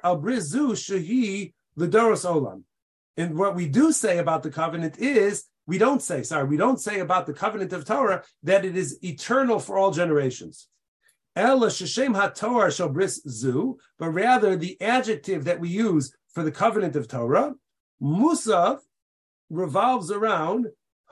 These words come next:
al klalas ha'olam, v'lo al prati hasadoros. But it's something which is, we talk about its existence in the world, but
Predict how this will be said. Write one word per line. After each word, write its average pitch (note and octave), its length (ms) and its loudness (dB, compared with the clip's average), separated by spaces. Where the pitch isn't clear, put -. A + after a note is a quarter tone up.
al F3 180 2
klalas C4+ 560 0
ha'olam, G#3+ 580 0
v'lo F#3+ 480 0
al G3 140 2
prati A#3 280 -2
hasadoros. D3+ 580 -4
But F3 100 0
it's F#3+ 200 -2
something A3 280 0
which G3 260 -2
is, F#3+ 240 0
we E3+ 100 -4
talk A3+ 280 2
about G3 360 4
its E3 380 -6
existence E3+ 720 -2
in B3+ 200 2
the A3 140 2
world, A3 440 4
but F3+ 240 0